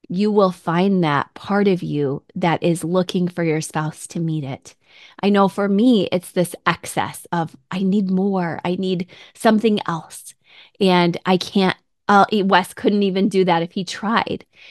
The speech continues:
So I have to take ownership for that and say, "I know that about myself, and I have to allow rest into my life." And I have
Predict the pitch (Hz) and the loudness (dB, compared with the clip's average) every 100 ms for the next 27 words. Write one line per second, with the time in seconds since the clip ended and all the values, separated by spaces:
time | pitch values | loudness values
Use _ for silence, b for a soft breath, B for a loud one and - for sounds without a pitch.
0 | B B - 202 180 - 190 214 190 180 | B B 0 4 4 2 0 0 0 -6
1 | - 175 - 175 - 170 165 160 - - | -6 -6 -4 -6 -4 -4 -4 -4 -8 -8
2 | - 165 151 135 165 165 - 160 120 - | -6 -4 -4 -4 -4 -6 -4 -4 -2 -6
3 | 165 190 185 233 185 175 151 - 160 - | -6 -2 0 2 2 0 -6 -6 -8 -8
4 | 175 165 208 - - 190 185 180 - 190 | -10 -8 -8 -8 -4 -4 -2 -6 -6 -6
5 | 180 B B B - 208 214 240 254 233 | -6 B B B -4 2 4 4 2 0
6 | 294 - 180 175 - 156 139 139 64 - | -2 -8 -6 -6 -6 -8 -6 -8 -10 -16
7 | - - _ b b b b - 196 185 | -20 -20 _ b b b b -8 -2 0
8 | 185 185 180 180 | 0 0 -2 -2